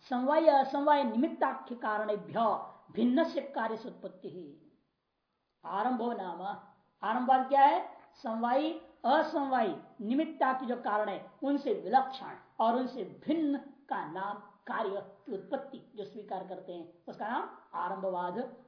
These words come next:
ऐसे मानने वालों का नाम आरंभी। ताम यो वक्ति स्वयं आरंभी तुच्यते, ऐसा जो कथन करते उनका नाम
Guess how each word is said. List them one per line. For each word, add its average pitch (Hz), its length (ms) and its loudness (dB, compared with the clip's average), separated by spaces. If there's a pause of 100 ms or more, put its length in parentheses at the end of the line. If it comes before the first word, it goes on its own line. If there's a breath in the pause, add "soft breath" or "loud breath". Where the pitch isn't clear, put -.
ऐसे 269 220 4
मानने 269 280 0
वालों 285 220 0
का 269 80 6
नाम 262 460 -4
आरंभी। 202 640 -4 (1500)
ताम 277 360 4
यो 330 100 8
वक्ति - 420 2 (280)
स्वयं 277 260 4 (440)
आरंभी 226 380 0
तुच्यते, - 440 -12 (320)
ऐसा 254 240 2
जो 170 120 -2
कथन 214 300 -8
करते 190 180 -8
उनका 185 160 -8
नाम 254 180 -6